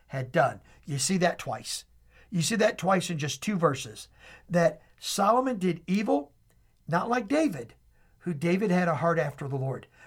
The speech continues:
Man, I just gotta ask you as your friend, where is your heart? Your mind is obviously somewhere connected to the scriptures. You're listening to this podcast or watching it on YouTube, however you're getting this information. And I'm sure there's a lot of other people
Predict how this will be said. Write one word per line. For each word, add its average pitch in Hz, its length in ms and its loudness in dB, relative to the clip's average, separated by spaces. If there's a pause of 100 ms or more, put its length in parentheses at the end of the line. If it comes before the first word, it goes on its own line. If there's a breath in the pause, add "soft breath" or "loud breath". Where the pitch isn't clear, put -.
(100)
Man, 185 160 2
I 151 220 0
just 233 380 0
gotta 220 360 2
ask 180 300 -2
you 170 80 -4
as 143 140 -6
your 131 80 -8
friend, - 480 -10 (580 soft breath)
where 170 420 2
is 170 140 0
your 151 80 -6
heart? - 380 -12 (840 loud breath)
Your 196 160 4
mind 233 380 2
is 196 100 0
obviously 180 420 2
somewhere 185 440 -2
connected 170 420 -4
to 233 60 -2
the 254 60 -2
scriptures. 175 500 -8 (240 loud breath)
You're 156 120 -2
listening 151 300 -2
to 165 80 -4
this 170 140 -2
podcast 165 580 0
or 120 60 -10
watching 131 380 -8
it 156 120 -2
on 156 200 0 (300 loud breath)
YouTube, 151 320 -2
however 147 280 0
you're 151 80 -2
getting 160 260 -6
this 156 220 -6
information. 160 500 -4
And 147 100 -4
I'm 147 120 -4
sure 185 140 -4
there's 156 160 -4
a 143 40 -4
lot 147 180 -2
of 139 80 -6
other 165 200 -4
people 180 440 -2